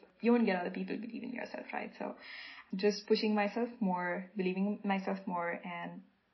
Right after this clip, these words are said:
not easily being judgmental about yourself. And the biggest thing that I faced in my time is that I felt my portfolio was never good enough <laughs> or my portfolio was ever complete. And so I never put it out there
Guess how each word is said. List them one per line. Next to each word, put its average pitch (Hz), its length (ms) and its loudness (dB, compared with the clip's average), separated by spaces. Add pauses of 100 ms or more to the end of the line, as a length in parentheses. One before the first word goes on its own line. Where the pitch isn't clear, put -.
(120)
not 349 320 8
easily 233 400 8
being 202 260 8
judgmental 190 560 4
about - 260 -2
yourself. - 340 -4 (400)
And 247 120 10
the 294 60 10
biggest 247 300 6
thing 233 180 6
that 220 100 8
I 208 160 10
faced 190 400 0
in 196 140 6
my 180 420 0 (160)
time 208 420 8
is 196 240 0
that 185 240 6
I 190 220 10 (120)
felt 240 200 6
my 254 120 8
portfolio 196 500 6
was 190 160 2
never 185 160 0
good 185 160 2
enough 196 240 4 (220)
<laughs> - 200 -12
or 269 160 10
my 214 160 12
portfolio 196 480 6
was 202 140 6
ever 185 180 4
complete. 202 540 4 (400)
And 233 140 8
so 311 100 4
I 311 40 6
never 311 160 4
put 480 180 10
it 381 100 12
out 185 220 10
there - 260 2